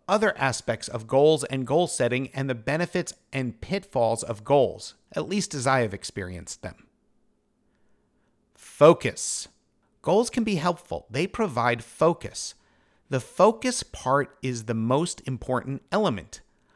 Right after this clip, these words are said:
A goal is really a target, and to hit a target, you have to keep your eye on it. We all have things we want in life. Sometimes we put them on a board.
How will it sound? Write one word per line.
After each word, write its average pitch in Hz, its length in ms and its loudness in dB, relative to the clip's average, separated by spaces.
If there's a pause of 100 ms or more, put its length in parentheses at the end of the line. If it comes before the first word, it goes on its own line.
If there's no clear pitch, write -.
(140)
A 147 80 4
goal 196 460 4
is 123 160 -6
really 165 320 0
a 202 60 0
target, 120 480 0
and 123 140 -6
to 120 100 -4
hit 175 160 0
a 214 60 4
target, 139 460 2
you 117 100 -4
have 143 260 -4
to 165 80 -10
keep 131 260 -8
your 139 240 0
eye 143 220 2
on 95 160 -6
it. 82 100 -16 (800)
We 175 160 -2
all 208 220 6
have 220 220 4
things 170 300 -4
we 156 120 -2
want 131 280 2
in 120 100 -4
life. 87 280 -8 (480)
Sometimes 156 500 -2
we 160 80 -4
put 151 280 -8
them 151 160 -2
on 156 100 2
a 160 60 0
board. 143 520 0